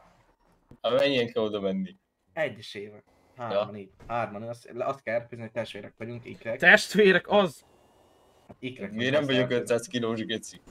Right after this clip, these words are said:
Speaker 1: Se szakács.
Speaker 2: Ki a szakács?
Speaker 3: Meg pékek. Én vagyok a szakács egyébként,
Speaker 2: Ja,
Speaker 3: képzeld el.
Speaker 2: szarban.
Speaker 3: Most végeztem a, a tanfolyamot. Így gyorsba. Az O K
Speaker 1: De a
Speaker 3: is
Speaker 1: rendőrök
Speaker 3: szakács.
Speaker 1: határnál vannak, az
Speaker 3: De
Speaker 1: Pingerben,
Speaker 3: melyik
Speaker 1: vagy
Speaker 3: van a, melyik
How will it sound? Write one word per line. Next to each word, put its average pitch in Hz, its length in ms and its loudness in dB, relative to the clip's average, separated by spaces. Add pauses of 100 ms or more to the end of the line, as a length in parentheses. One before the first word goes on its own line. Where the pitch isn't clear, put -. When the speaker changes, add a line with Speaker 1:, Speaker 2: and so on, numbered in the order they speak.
(420)
Speaker 1:
Se - 200 0
szakács. 92 500 0 (1600)
Speaker 2:
Ki - 100 -8
a 120 60 -2
szakács? 147 240 0
Speaker 3:
Meg - 100 -8
pékek. 160 560 4
Én 196 240 2
vagyok 131 180 -2
a 131 60 -8
szakács 123 440 -2
egyébként, 120 380 -10
Speaker 2:
Ja, 104 120 -2
Speaker 3:
képzeld 120 280 -8
el. 123 80 -6
Speaker 2:
szarban. 101 300 -14
Speaker 3:
Most 160 200 -4
végeztem 139 440 -6
a, 131 200 -4
a 127 60 -4
tanfolyamot. 120 540 -6 (400)
Így 123 120 -6
gyorsba. 120 520 -4
Az 127 100 -6
O 156 160 0
K - 60 -10
Speaker 1:
De - 60 6
a 156 60 8
Speaker 3:
is 175 120 8
Speaker 1:
rendőrök 143 360 4
Speaker 3:
szakács. 170 80 6
Speaker 1:
határnál 110 400 4
vannak, 120 300 0
az 139 140 2
Speaker 3:
De - 100 -18
Speaker 1:
Pingerben, 175 340 2
Speaker 3:
melyik 247 240 8
Speaker 1:
vagy 220 140 4
Speaker 3:
van - 20 4
a, 180 180 4
melyik - 20 4